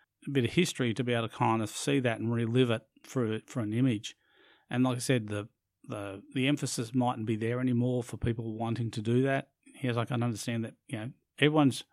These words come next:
I mean, attitudes to everything has changed. Attitudes to lots of different things in the world has changed. And I think, you know, that's,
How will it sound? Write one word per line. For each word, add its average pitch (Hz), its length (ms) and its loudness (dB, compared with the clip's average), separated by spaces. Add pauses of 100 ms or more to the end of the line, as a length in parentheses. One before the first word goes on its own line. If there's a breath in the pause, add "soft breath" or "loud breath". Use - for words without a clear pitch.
I - 40 0
mean, 170 140 4
attitudes 185 440 4
to 131 80 -6
everything 120 280 2
has 101 120 -8
changed. 95 420 -4 (540 soft breath)
Attitudes 135 520 4
to 117 140 -2
lots 120 320 0
of 120 60 -4
different 120 300 -4
things 117 220 0
in 107 60 -2
the 107 60 -2
world 117 280 0
has 104 140 -8
changed. 123 540 2 (640 soft breath)
And 123 180 0
I 117 60 0
think, 127 280 2
you 135 120 0
know, 117 180 -2
that's, - 460 -2